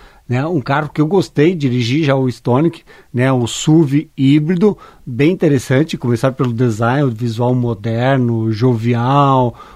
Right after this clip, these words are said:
um acabamento muito interessante também. E essa tecnologia do híbrido, né, Jefferson? Que, que nem você fala,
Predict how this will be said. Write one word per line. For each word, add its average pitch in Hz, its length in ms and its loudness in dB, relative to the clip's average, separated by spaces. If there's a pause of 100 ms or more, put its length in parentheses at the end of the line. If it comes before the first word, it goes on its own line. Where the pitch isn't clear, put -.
um 123 80 -4
acabamento 127 720 -2
muito 131 720 0
interessante 127 880 -4
também. 123 420 -4 (300)
E 165 80 -4
essa 180 180 -6
tecnologia 190 640 -2
do 220 200 -2
híbrido, 147 420 -2
né, 123 480 -2
Jefferson? 113 400 -8
Que, 131 140 -10
que 147 80 -2
nem 170 80 2
você 202 240 -2
fala, 175 340 0